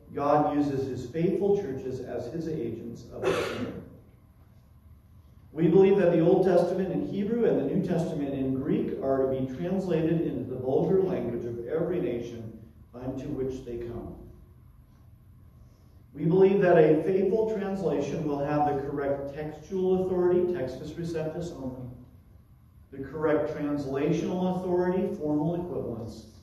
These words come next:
and the correct ecclesiastical authority, faithful New Testament churches,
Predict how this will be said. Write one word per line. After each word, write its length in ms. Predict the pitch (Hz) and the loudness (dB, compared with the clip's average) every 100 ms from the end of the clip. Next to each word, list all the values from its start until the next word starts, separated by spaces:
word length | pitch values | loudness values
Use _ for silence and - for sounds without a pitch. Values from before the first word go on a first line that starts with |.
| - - _ - - - - | -20 -20 _ -20 -20 -20 -16
and 100 | 135 | -10
the 180 | 151 147 | -8 -2
correct 400 | 151 151 151 - | 2 4 2 -4
ecclesiastical 1200 | 147 - 151 151 151 147 147 165 196 - - - | -8 -6 -2 0 0 0 0 0 0 0 0 0
authority, 360 | - 127 117 120 | 0 0 0 -2
faithful 400 | 120 135 - 160 | -2 -2 -2 -2
New 160 | 151 151 | -4 -4
Testament 440 | 156 - - 156 156 | -4 -6 -8 -10 -10
churches, 480 | - - - - | -12 -16 -16 -18